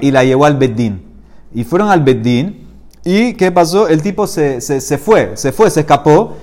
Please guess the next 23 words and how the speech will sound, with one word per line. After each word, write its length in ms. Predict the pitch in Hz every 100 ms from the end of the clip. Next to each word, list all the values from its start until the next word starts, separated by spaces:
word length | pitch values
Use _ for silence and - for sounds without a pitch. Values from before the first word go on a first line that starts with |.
| - -
¿Qué 120 | 208
hace 240 | 247 233
el 40 | 208
Beddin? 760 | 156 139 139 147 196 - - - - - - - - -
Va, 580 | 123 139 135 135 139 -
consigue 460 | 131 123 156 180 175
todo 220 | 185 180
lo 120 | 143
que 120 | 151
él 160 | 151 151
tiene 400 | - 190 220 220
y 120 | 139
empieza 420 | 127 131 165 165
a 40 | 180
mantener 640 | 156 135 123 135 135 170
a 60 | 185
la 120 | 143
Yevamá 580 | 127 123 131 135 - - - - -
de 180 | 113 120
la 200 | 120 120
casa 320 | 151 151 131
de 140 | 104
él, 100 | 95